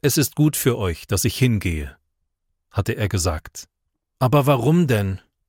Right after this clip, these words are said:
Die Jünger verstehen es nicht. Sie hoffen immer noch, dass er ein irdisches Reich aufrichten werde.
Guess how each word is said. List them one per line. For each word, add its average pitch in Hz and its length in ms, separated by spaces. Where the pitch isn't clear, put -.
Die 123 120
Jünger 175 220
verstehen 165 500
es 135 220
nicht. - 340
Sie - 160
hoffen 156 400
immer 185 260
noch, 151 280
dass 139 200
er 147 120
ein 147 160
irdisches 156 580
Reich 127 360
aufrichten 113 580
werde. 87 380